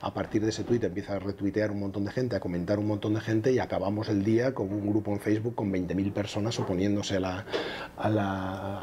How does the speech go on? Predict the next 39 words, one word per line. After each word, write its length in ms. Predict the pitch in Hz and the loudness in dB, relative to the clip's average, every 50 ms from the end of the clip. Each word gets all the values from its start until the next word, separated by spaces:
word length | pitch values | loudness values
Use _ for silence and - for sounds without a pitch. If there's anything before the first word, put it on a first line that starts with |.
| 104 110 | -6 -2
al 160 | 107 107 110 | 2 4 4
nombramiento 420 | 110 107 107 104 107 117 117 - | 4 4 4 4 2 2 2 2
de 40 | 113 | 2
una 100 | 117 113 | 2 2
ministra 500 | 110 110 110 117 - - 143 143 135 - | 2 0 0 0 0 0 2 2 2 0
que 160 | - 120 101 | 0 -2 -2
no 300 | 87 92 101 110 127 - - | 0 0 -2 -2 -2 -4 -4
había 280 | 110 110 107 110 127 127 | -4 0 2 2 2 2
ni 140 | 123 107 90 | 0 -2 -2
tomado 320 | - 95 95 104 98 95 | -2 -2 -2 -2 -4 -4
posesión, 520 | - - - - - - 127 156 143 - - - - - - - - | -6 -6 -8 -4 -2 2 2 2 2 0 -6 -12 -20 -20 -20 -14 -8
¿no? 220 | - 107 139 151 135 | -4 -4 -2 -2 -2
Que 100 | 110 - | -4 0
todo 180 | - 101 107 | 2 4 4
lo 60 | 110 | 4
que 80 | 104 104 | 2 0
sabíamos 380 | - 107 104 104 98 101 95 98 | 0 2 2 2 2 0 0 0
de 100 | 101 98 | 2 2
ella 140 | 101 117 | 2 4
era 80 | 123 127 | 2 2
una 100 | 107 98 | 0 0
serie 240 | - - 98 101 101 | -2 0 2 2 2
de 80 | 101 | 2
cosas 260 | 98 113 104 113 117 - | 0 -2 -4 -4 -4 -2
que 80 | - | -2
había 180 | 104 101 101 98 | 0 0 0 0
dicho 240 | 101 101 - - 101 | 0 -2 -4 -4 -2
previamente 520 | - 104 98 101 95 104 104 107 113 127 | 0 0 0 2 0 0 -2 0 0 0
y 20 | |
que, 260 | 120 123 104 92 85 85 - | 0 0 -2 -2 -2 -6 -6
por 140 | 98 87 82 | -2 -2 0
lo 100 | 78 82 | 0 0
tanto, 260 | 87 90 98 95 113 | 0 -2 -2 0 -2
estimábamos 540 | 104 - - 95 98 101 104 107 120 120 - | -2 0 2 2 2 2 2 0 -2 -2 -2
que 100 | - 98 | 0 0
no 80 | 95 | 2
era 80 | 95 90 | 2 2
adecuada, 400 | 80 80 - 110 117 110 95 92 | 0 0 2 2 2 2 0 -2
¿no? 120 | 104 131 | -4 -6